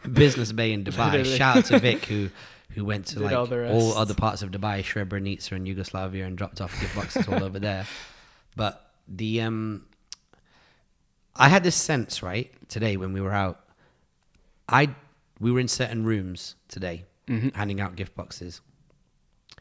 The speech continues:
Speaker 1: The room where we had to pay for expensive parking.
Speaker 2: Yes.
Speaker 1: Did you, did, were you aware that those people are in my ecosystem?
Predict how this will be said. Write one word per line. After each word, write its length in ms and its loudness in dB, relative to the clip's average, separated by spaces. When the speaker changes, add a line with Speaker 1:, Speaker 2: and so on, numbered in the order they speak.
Speaker 1:
The 100 -6
room 220 -2
where 100 -2
we 80 0
had 140 -2
to 80 -14
pay 160 -4
for 120 -12
expensive 460 -10
parking. 400 -8
Speaker 2:
Yes. 500 -10
Speaker 1:
Did 180 -4
you, 320 -2
did, 160 -8
were 80 0
you 180 2
aware 300 2
that 100 -6
those 180 -4
people 280 -8
are 40 -6
in 80 -6
my 180 -6
ecosystem? 520 -12